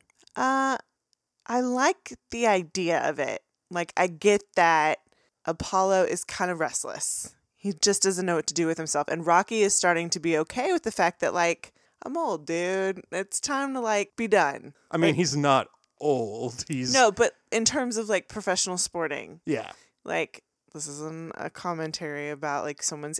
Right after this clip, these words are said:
Speaker 1: age, but in most sporting events, once you get closer to thirty, you're kinda done.
Speaker 2: And then they inject Soviet politics into it.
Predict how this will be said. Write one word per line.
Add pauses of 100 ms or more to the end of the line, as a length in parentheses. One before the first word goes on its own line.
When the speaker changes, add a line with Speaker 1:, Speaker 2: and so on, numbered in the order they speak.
(140)
Speaker 1:
age,
but (400)
in
most
sporting
events,
once
you
get
closer
to
thirty,
you're
kinda (160)
done. (380)
Speaker 2:
And (100)
then
they
inject
Soviet
politics
into
it.